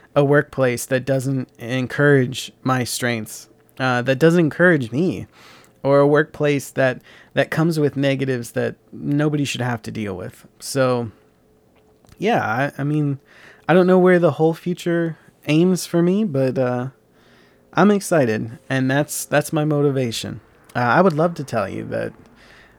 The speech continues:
the goal is still Texas, or the goal is still Florida, or the goal is still something. I don't know. I, I don't truly know. Um, but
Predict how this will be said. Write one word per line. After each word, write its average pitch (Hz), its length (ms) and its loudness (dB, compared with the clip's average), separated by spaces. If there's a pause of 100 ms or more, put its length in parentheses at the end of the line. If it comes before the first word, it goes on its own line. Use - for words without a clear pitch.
the 139 140 -2
goal 151 300 6
is 135 120 0
still 131 220 -2
Texas, 139 600 -2
or 123 80 -2
the 107 120 -6
goal 131 300 -2
is 131 120 -6
still 113 380 -2
Florida, 143 500 2
or 123 140 0
the 120 100 -4
goal 131 300 -2
is 127 100 -8
still 117 220 -4
something. 127 500 -6
I 196 160 -2
don't 117 160 0
know. 110 420 -8
I, 143 440 0 (1120)
I 151 80 4
don't 185 440 6 (140)
truly 147 400 2
know. 95 320 -4 (720)
Um, 117 480 -6 (260)
but 151 260 2